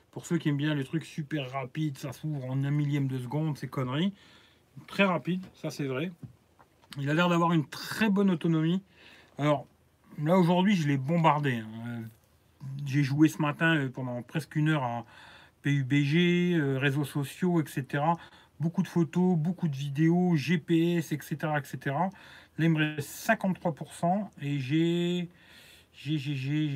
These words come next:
j'ai, j'ai, j'ai, je vais vous dire que de la, euh, toujours en, en quatre G. Et, euh, j'ai trois heures d'écran allumé. Alors, comme ça, ça n'a pas l'air énorme, mais par rapport à ce que j'ai fait, je vous dis que c'est vraiment pas mal, quoi.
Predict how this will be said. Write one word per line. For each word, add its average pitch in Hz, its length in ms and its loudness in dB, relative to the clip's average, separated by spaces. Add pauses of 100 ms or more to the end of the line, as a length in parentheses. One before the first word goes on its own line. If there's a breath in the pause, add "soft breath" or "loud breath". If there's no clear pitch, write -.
j'ai, 147 320 -4
j'ai, 127 220 -6
j'ai, 139 340 -4
je 127 160 -8
vais 135 140 -4
vous 131 120 -6
dire 143 220 -8
que 208 100 0
de 175 120 2
la, 175 100 6
euh, 156 220 2 (180)
toujours 190 300 2
en, 151 400 0
en 135 60 0
quatre 143 200 -2
G. 117 260 -8 (800 loud breath)
Et, 131 220 -6
euh, 131 160 -2
j'ai 160 960 2 (120)
trois 185 340 6
heures 185 120 6
d'écran 160 280 2
allumé. 131 300 0 (800 soft breath)
Alors, 127 260 -6 (880)
comme 196 160 4
ça, 226 140 4
ça - 100 4
n'a 147 80 4
pas 190 160 2
l'air 202 160 4
énorme, 208 340 2 (680)
mais 135 160 2
par 151 160 2
rapport 165 260 2
à 160 60 4
ce - 80 -10
que 175 100 2
j'ai 156 160 4
fait, 208 220 0
je 160 100 -4
vous 143 80 -2
dis 160 140 -4
que - 40 -10
c'est - 120 -6
vraiment 143 240 -4
pas 139 100 -2
mal, 117 180 -6
quoi. - 160 -20